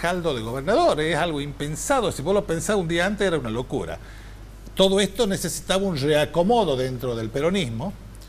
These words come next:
que al dirigente no le cuesta tanto. O sea, a la dirigencia política no le cuesta tanto reacomodar los tantos y empezar a trabajar juntos.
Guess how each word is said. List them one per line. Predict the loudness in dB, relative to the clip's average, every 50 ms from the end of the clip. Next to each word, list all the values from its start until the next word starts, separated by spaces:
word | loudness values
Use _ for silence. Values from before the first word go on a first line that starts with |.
| -18 -18 -18 -18 -18 -18 -18 -18 -18 -18 -18 -18 -18 -18 -18 -18 -18 -16 -8
que | -2 2 4 4
al | 4 4 2
dirigente | 2 0 0 0 0 0 0 0 0 0 0
no | 2 2
le | 0 0 0
cuesta | 0 0 0 0 -2 -4 -6 -6
tanto. | -6 -6 -8 -8 -10 -12 -12 -14 -14 -14 -14 -14 -16 -18 -18 -18 -18 -18 -18 -18 -16 -4 0
O | 0 2
sea, | 4 4 4 4 2 0 -4 -8 -14 -16 -16 -16 -16 -16 -18 -18 -10 -4
a | 0 2 4
la | 4 4
dirigencia | 4 4 2 2 2 2 2 2 2 0 0 2 2 2 2 2
política | 0 0 0 0 -2 -4 -4 -4 -4 -2 0
no | 0 0
le | 0 0
cuesta | 0 0 0 0 0 0 -2
tanto | 0 0 0 0 2 0 2 2
reacomodar | 4 4 4 2 0 -2 -2 2 2 4 4 4 2
los | 2 0 -2 -2 -2
tantos | -2 -2 -2 -2 0 2
y | 2 2
empezar | 2 0 -2 0 0 2 2
a | 0 0
trabajar | 0 0 0 0 0 -2 -2
juntos. | -4 -6 -8 -8 -10 -12 -14